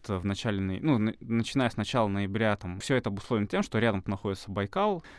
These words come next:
Ну вот, соответственно, ты живёшь, э, в долине, в домике, рубишь дрова, топишь печку, носишь воду,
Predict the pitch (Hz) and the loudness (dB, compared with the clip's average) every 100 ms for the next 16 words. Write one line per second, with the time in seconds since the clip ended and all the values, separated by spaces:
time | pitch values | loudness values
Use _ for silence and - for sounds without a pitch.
0 | - 135 208 175 131 160 - 127 127 113 | 0 4 6 6 4 2 2 -2 0 4
1 | 147 185 - - - 110 107 101 98 120 | 6 6 4 -6 0 2 4 2 2 4
2 | 247 277 127 170 269 226 - 208 202 - | 8 6 6 4 6 4 4 2 2 -6
3 | - 120 135 107 98 107 123 214 226 110 | -4 4 4 4 0 4 6 6 4 -2
4 | - - 175 214 - 147 117 101 110 - | -2 0 2 2 0 2 2 2 -2 -2
5 | 143 202 202 190 | 2 4 4 0